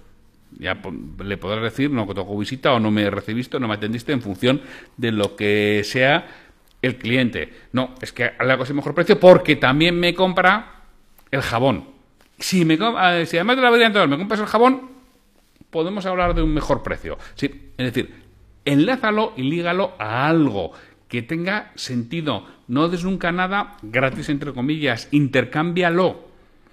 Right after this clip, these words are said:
Si te está diciendo algo así y se ha enterado, dile, "Sí, pero es que él además me compra". "No, es que no compra nada y compra lo mismo". "Ja, tío, ya, es que si no compra nada, compra lo mismo, estamos en la situación anterior. Ahora, ¿ahora cómo lo defiendes? ¿Ahora cómo lo haces?". Ahora, macho, a perder el cliente.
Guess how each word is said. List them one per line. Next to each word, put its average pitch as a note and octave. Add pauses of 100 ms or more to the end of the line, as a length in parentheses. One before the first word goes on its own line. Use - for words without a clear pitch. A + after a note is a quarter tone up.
(260)
Si A2
te A2+
está -
diciendo F3+
algo E3
así E3+
y D#3
se E3+
ha -
enterado, F3
dile, C3
"Sí, -
pero A#2+
es -
que C#3+
él D3+
además C#3
me A#2+
compra". G2+ (200)
"No, G#3+
es C4+
que B3
no B3+
compra A#3+
nada A#3+
y A3
compra A3
lo G#3+
mismo". G#3+
"Ja, -
tío, B2
ya, F#2+
es E2
que -
si B2+
no B2
compra G#2
nada, C3+
compra G#2+
lo A2
mismo, B2+
estamos C#3
en B2
la A2
situación G2
anterior. A#2+
Ahora, A#2
¿ahora D3
cómo G3
lo D#3+
defiendes? D#2 (360)
¿Ahora F#3+
cómo A3
lo B2+
haces?". -
Ahora, G#3 (480)
macho, -
a A2
perder G#2+
el G3
cliente. F3